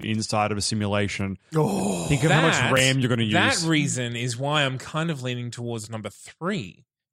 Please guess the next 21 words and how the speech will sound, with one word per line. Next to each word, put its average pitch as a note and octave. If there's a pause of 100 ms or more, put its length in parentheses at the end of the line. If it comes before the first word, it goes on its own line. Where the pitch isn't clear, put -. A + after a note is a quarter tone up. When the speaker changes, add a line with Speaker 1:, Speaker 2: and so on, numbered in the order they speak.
(120)
Speaker 3:
to D3+ (180)
increase C#3
the -
popularity B2+
of A#2+
this A#2
augmented C3
reality, G2+
Speaker 1:
Oh, B2
then C3
Speaker 3:
of B2+
Speaker 1:
that A2+
Speaker 3:
this A#2
Speaker 1:
one. C3
Speaker 3:
already B2+
simulated C3
reality. E2+ (240)
Speaker 1:
Yeah, B2 (220)
do C3+
whatever D3
one C3